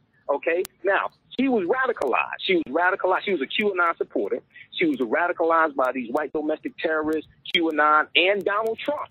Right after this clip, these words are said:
Donald, she, she was a Donald Trump follower, like many of these other people there.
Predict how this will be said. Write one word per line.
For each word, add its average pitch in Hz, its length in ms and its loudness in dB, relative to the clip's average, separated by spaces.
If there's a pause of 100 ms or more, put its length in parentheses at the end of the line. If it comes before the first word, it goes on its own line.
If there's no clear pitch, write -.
(100)
Donald, 202 340 -2
she, 196 280 0
she - 180 -2
was 175 140 -2
a 135 60 -4
Donald 185 320 -4
Trump 202 260 -2 (100)
follower, 139 460 0 (440)
like 139 220 -2
many 165 240 -2
of 180 60 -4
these 180 140 -2
other 180 160 -2
people 180 340 -4
there. 127 260 0